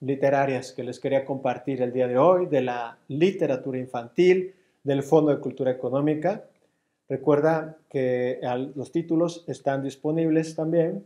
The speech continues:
para que, eh, los puedas adquirir en formato digital. Pregunta en la página del fondo su existencia y cuáles son los formatos en los que los tienen disponibles.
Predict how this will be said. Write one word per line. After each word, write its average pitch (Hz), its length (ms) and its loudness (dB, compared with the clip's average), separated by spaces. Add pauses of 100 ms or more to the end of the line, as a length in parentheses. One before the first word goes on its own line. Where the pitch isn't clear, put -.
para 123 340 -4
que, 120 480 -4
eh, 120 560 -4
los 117 220 -12
puedas 135 320 -2
adquirir 135 420 -2
en 131 80 -2
formato 127 380 -8
digital. 165 580 0 (420)
Pregunta 147 480 0
en 123 80 -2
la 120 120 -6
página 147 280 -4
del 147 160 -2
fondo 160 600 0 (160)
su - 180 2
existencia 160 800 -2
y - 80 -10
cuáles 139 300 0
son 143 400 -2
los 139 180 -8
formatos 135 680 -6
en 123 160 -10
los 123 220 -8
que 127 440 -4 (160)
los 131 220 -6
tienen 127 240 -4
disponibles. 113 580 -14